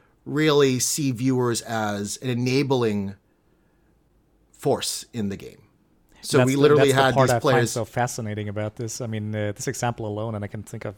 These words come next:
Speaker 2: like, uh, you know, uh, some others, uh, instantly that where it would make a lot of sense. So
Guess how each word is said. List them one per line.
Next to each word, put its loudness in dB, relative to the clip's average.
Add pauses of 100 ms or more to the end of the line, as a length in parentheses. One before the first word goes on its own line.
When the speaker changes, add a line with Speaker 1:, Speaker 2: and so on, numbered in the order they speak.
Speaker 2:
like, -14
uh, -6
you -10
know, -8 (100)
uh, -12
some -10
others, -6
uh, -10 (100)
instantly -10
that -6
where -6
it -8
would -12
make -10
a -10
lot -4
of -12
sense. -8 (420)
So -2